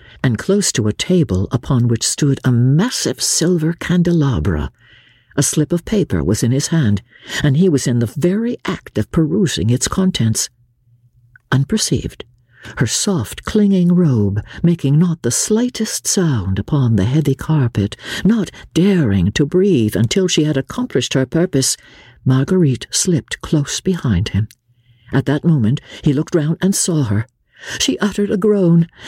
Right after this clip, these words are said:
passed her hand across her forehead, and murmured faintly, "Oh, the heat in the room was terrible. I felt so faint.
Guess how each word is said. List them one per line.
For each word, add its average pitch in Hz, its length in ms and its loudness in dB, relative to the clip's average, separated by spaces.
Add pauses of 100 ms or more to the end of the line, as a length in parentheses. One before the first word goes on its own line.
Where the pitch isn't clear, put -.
(160)
passed 240 420 0
her 170 80 4
hand 170 400 2
across 180 380 0
her 196 80 2
forehead, 196 480 2 (420)
and 247 160 4
murmured 214 420 4
faintly, 220 560 2 (720)
"Oh, 294 120 4
the 277 120 0
heat 247 400 0
in 196 140 4
the 196 100 2
room 202 180 4
was 208 280 2
terrible. 202 680 2 (580)
I 254 140 2
felt 262 320 -2
so 254 220 0
faint. 294 560 2